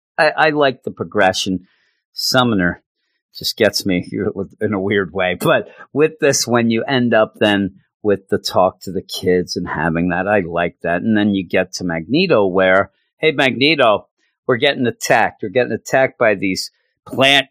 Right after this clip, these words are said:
creatures. They're, they're alien, and we wanna get, you know, rid of them." And I do like, too, where Magik is there. And Magik says, "Listen, we have all these attacks, three attacks in less than three months. I hate to say it, you know,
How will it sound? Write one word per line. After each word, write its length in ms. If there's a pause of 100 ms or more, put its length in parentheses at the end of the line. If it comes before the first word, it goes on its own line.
(140)
creatures. 720
They're, 220
they're 280
alien, 600
and 160
we 100
wanna 240
get, 280
you 180
know, 140
rid 280
of 100
them." 200
And 80
I 80
do 240
like, 220
too, 140
where 160
Magik 460
is 160
there. 220
And 120
Magik 380
says, 320
"Listen, 320
we 140
have 160
all 280
these 240
attacks, 400
three 200
attacks 580 (340)
in 160
less 260
than 140
three 280
months. 420
I 240
hate 320
to 100
say 500
it, 200 (800)
you 100
know, 360